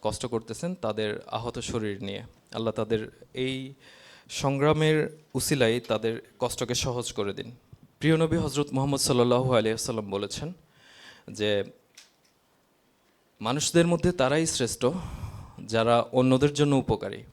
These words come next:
তো এই সিম্পল কথাটা আসলে অনেক বেশি গভীরতা নিয়ে আনে এবং আমাদের যে যাত্রা, এই যাত্রার জন্য আমাদের একটা চালিকা শক্তি হিসাবে কাজ করে। কারণ মুনির ফাউন্ডেশন যখন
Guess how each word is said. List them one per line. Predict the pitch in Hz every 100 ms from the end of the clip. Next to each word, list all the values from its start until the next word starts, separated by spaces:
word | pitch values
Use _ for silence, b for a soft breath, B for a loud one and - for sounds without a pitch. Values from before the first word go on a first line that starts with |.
| _
তো | 104 -
এই | 135 147
সিম্পল | - 175 185 202 196
কথাটা | 139 - 131 147 202 B B B B
আসলে | 113 - 127 123
অনেক | - 120 127 123
বেশি | 123 143 113
গভীরতা | 120 139 139 120
নিয়ে | 101 104
আনে | 110 156
এবং | 120 123 123
আমাদের | 120 147 165 160
যে | 147 147 143 _ 123
যাত্রা, | 120 131 - 107 92 -
এই | 127
যাত্রার | 120 120 - 120
জন্য | 117 123 147 220 -
আমাদের | 120 110 120
একটা | 117 120
চালিকা | 127 123 131 147
শক্তি | 143 147 -
হিসাবে | 147 160 131
কাজ | 127 113 -
করে। | - 101 104
কারণ | 143 156 170 165
মুনির | 127 135
ফাউন্ডেশন | 135 180 185 196 202
যখন | 170 190